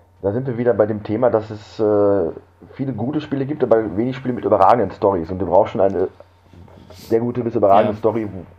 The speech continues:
Speaker 1: um wirklich dann auch überrascht zu werden.
Speaker 2: Mhm.
Speaker 1: Dass man sich wirklich denkt, „Hoppla.“ Äh, wenn ich da jetzt so in meinem Kurzzeitgedächtnis wühle, in dem sich aktuell eigentlich auch nur Minecraft befindet. <laughs> Äh, ich war überrascht, dass Stevo eine Frau war.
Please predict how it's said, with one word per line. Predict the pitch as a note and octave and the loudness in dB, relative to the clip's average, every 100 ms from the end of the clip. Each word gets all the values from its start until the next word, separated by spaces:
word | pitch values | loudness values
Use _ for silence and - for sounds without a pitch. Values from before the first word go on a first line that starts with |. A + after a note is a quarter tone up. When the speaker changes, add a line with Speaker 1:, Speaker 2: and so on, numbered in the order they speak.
| - | -10
Speaker 1:
um | A#2 G#2+ | -6 -6
wirklich | G#2+ A2 | -6 -6
dann | G#2 | 0
auch | F#2+ | 0
überrascht | F#2 F2 F#2 - | 2 0 0 -4
zu | - | -6
werden. | F2 E2 E2+ - _ _ _ - - | 0 0 -2 -12 _ _ _ -20 -12
Speaker 2:
Mhm. | G2+ | -10
Speaker 1:
Dass | F#2+ | -6
man | G2 F2+ | -6 -8
sich | F#2 | -10
wirklich | F#2 F#2+ | -10 -6
denkt, | F#2 G#2 | -4 0
„Hoppla.“ | - F#2 C#2+ - _ _ _ _ _ - _ _ - | 2 2 0 -6 _ _ _ _ _ -20 _ _ -8
Äh, | F2 F2 F2+ E2+ D#2+ _ _ _ _ _ _ _ _ _ _ | -4 0 0 -2 -10 _ _ _ _ _ _ _ _ _ _
wenn | F2+ | -10
ich | G#2 | -6
da | G#2+ | -2
jetzt | F2+ G2 - _ | -2 -4 -10 _
so | G2 F#2 - - | -6 -6 -8 -10
in | G2 | -6
meinem | G2 F#2 F#2+ E2+ _ _ _ _ _ _ _ _ _ - | -2 -2 -2 -10 _ _ _ _ _ _ _ _ _ -6
Kurzzeitgedächtnis | C#3 D3 B2+ B2 A2 A2 B2+ - - | -6 -2 -2 0 -2 -2 -8 -8 -10
wühle, | G#2 G2+ C3+ C#3 | -8 -6 -2 -2
in | G#2+ | -2
dem | A#2+ A#2 | -4 -2
sich | G#2 | -2
aktuell | - A#2+ G#2 F#2 | 0 0 2 4
eigentlich | G2 G2+ | 4 4
auch | G2+ | -2
nur | G#2 | 0
Minecraft | F2+ A#2 - G2 G#2 | 0 0 2 2 2
befindet. | G#2 G#2+ A#2 - - | -8 -6 -6 -8 -10
<laughs> | - _ - - _ - _ - | -18 _ -20 -20 _ -20 _ -4
Äh, | F#2+ F#2 F#2+ F#2+ - | 0 2 2 -2 -12
ich | - G#2 | 0 6
war | C#3+ | 6
überrascht, | B2 C3+ - | 8 6 4
dass | A#2+ - | 0 0
Stevo | B2+ B2+ A2 | -4 0 4
eine | E2+ A2 | 4 4
Frau | - A#2 B2+ | 4 6 6
war. | D2+ D2+ | 2 2